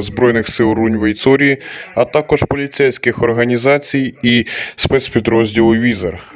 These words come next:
А також, е, Збройні сили прибули сюди свої танки. Також на параді були присутні поважні гості, і також, е, наш керівник держави, гетьман Павло Скоропад,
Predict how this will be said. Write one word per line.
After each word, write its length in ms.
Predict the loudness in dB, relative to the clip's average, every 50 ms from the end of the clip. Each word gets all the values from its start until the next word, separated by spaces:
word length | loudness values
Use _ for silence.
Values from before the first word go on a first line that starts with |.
| -20 -14 -6 -2
А 60 | -2 0
також, 480 | 0 0 -2 0 2 0 0 0 0
е, 300 | 2 4 4 6 6 4
Збройні 400 | 2 0 0 2 2 2 2 -2
сили 520 | -4 -2 0 2 2 4 4 4 4 2 0
прибули 460 | 0 0 0 2 2 2 2 0 0
сюди 280 | -2 -2 0 0 0
свої 360 | 0 2 2 2 2 2 0 -2
танки. 640 | -2 0 -2 0 0 -2 -6 -8 -10 -10 -10 -12 -14 _ _ _ _ _ _ _ _ _ _ _ _ -4
Також 320 | -2 0 0 0 0 0
на 80 | -2 -2
параді 380 | 0 0 0 0 0 0 -2
були 220 | -2 0 0 -2 -2
присутні 480 | 0 -2 -2 -2 0 -2 0 0 0
поважні 480 | 0 2 2 2 4 2 2 0 -2 -2
гості, 560 | 2 2 2 2 0 -2 -10 -10 -8 -6 -4
і 80 | -4 -4
також, 540 | -2 -2 -4 0 2 2 2 2 0 -2 -2
е, 180 | -2 -2 -2
наш 260 | -2 0 0 0 0 -2
керівник 480 | -4 -2 -2 -2 -2 -2 -2 -4 -4
держави, 540 | -2 -2 -2 -2 0 0 0 0 0 0 -2
гетьман 400 | -2 -2 -2 -2 -2 -4 -4 -4
Павло 280 | -2 -2 0 2 0 0
Скоропад, 580 | -2 -2 -2 -2 -2 0 0 -2 -2 -2 -4